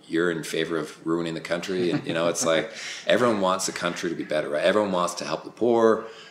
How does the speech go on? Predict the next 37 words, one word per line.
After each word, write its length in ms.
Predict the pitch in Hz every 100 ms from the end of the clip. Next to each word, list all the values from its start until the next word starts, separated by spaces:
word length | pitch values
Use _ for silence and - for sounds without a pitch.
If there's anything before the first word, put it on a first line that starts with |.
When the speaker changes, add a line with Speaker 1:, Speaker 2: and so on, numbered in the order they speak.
| -
Speaker 1:
Everyone 320 | - 104 98
wants 400 | 92 87 - -
everyone 220 | 87 95 87
to 60 |
have 480 | 80 76 76 76 -
healthcare. 800 | - 98 110 - 101 98 90 85
Like, 160 | 85 82
we 80 | 87
want 260 | 92 95
people 200 | 101 98 80
to 60 |
be 100 | 78
healthy 320 | 78 87 82 78
and 80 |
strong, 520 | 76 - 90 90 90 80
and, 100 | - - - - - -
uh, 200 | 76 73
we 80 | 82
want 280 | 87 90 92
people 260 | 87 90
to 200 | 82 78
come 240 | 73 - 92
out 120 | 80
of 80 | 78
poverty. 440 | 82 80 80 76 82
Everyone 280 | 104 92
wants 200 | 69 69 -
that. 140 | -
And 80 | 175
we 60 | 196
just 120 | 208
have 120 | 185
different 240 | 202 -
ways 200 | 87 82
to 80 | -
get 220 | 78 92
there. 260 | - -